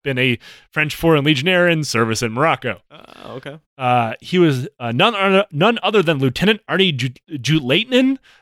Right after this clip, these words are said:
Speaker 1: uh, a man who had coined the l-, rallying cry of the Finnish side, uh, at the Battle of Kola. When der-,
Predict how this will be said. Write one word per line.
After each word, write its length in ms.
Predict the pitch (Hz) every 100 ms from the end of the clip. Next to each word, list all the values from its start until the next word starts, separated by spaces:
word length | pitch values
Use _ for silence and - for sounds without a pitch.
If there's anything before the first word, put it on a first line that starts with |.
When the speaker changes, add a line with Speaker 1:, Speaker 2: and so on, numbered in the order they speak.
| _
Speaker 1:
uh, 300 | 135 131 123
a 140 | - 135
man 340 | 143 165 190
who 180 | 170 165
had 140 | 165 120
coined 400 | - 160 156 143
the 100 | 123
l-, 200 | 113 123
rallying 440 | 123 139 165 151 131
cry 440 | - 123 120 120
of 200 | - 123
the 80 | 120
Finnish 360 | - 123 117 -
side, 440 | 160 160 110 95 _ _ _ _
uh, 280 | 123 107 101
at 160 | 113
the 60 | -
Battle 280 | 107 110 107
of 120 | 101
Kola. 320 | 160 170 120 - _ _ _ _ _ _ _
When 240 | 147 156 135
der-, 220 | 147